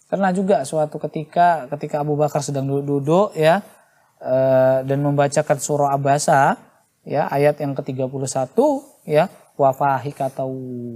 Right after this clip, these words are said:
wa abba," ya, "wa fakihatu." Ya. Dan ada lagi yang bertanya, "Ini maksud abba ini apa, wahai Abu Bakar?" Kemudian ada salah satu orang yang mengatakan, "Wahai Abu Bakar, ya,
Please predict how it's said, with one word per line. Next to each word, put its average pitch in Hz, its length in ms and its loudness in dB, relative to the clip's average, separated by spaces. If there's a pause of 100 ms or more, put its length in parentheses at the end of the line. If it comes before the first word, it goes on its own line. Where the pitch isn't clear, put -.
(120)
wa 107 80 -10
abba," 120 640 -6
ya, 151 320 -4
"wa 117 80 -8
fakihatu." 131 960 -8 (480)
Ya. 110 240 -18 (480)
Dan 190 240 -2
ada 269 320 0
lagi 262 320 0
yang 151 80 -4
bertanya, 127 560 -6 (160)
"Ini 262 240 -2
maksud 233 400 -2
abba 196 320 2
ini 240 240 -2
apa, 254 240 -2
wahai 131 560 -2
Abu 131 160 -6
Bakar?" 101 400 -12 (240)
Kemudian 220 320 -2
ada 226 160 0
salah 208 240 0
satu 196 240 -4
orang 185 240 2
yang 175 160 -4
mengatakan, 156 560 -4 (320)
"Wahai 185 320 2
Abu 185 160 -2
Bakar, 220 320 -2 (400)
ya, - 80 -14